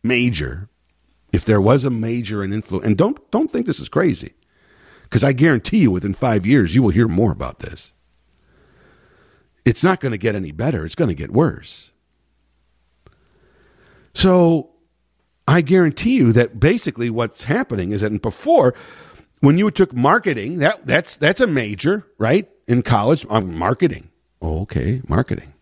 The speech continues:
Advertising and marketing, okay. Well, before,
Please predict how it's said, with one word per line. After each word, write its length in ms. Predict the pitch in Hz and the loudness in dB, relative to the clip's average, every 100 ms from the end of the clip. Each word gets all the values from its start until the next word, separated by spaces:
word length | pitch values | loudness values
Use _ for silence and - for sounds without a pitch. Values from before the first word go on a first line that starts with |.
| _ _ _ | _ _ _
Advertising 600 | 78 92 139 - - - | -2 0 -2 -4 -6 -8
and 100 | 55 | -8
marketing, 400 | 58 135 - - - | -2 -2 -2 -8 -6
okay. 360 | - - 117 - _ - - - - - | -4 -2 -4 -8 _ -20 -20 -20 -6 0
Well, 100 | 156 | 2
before, 640 | 156 - 330 208 220 | 0 0 4 4 4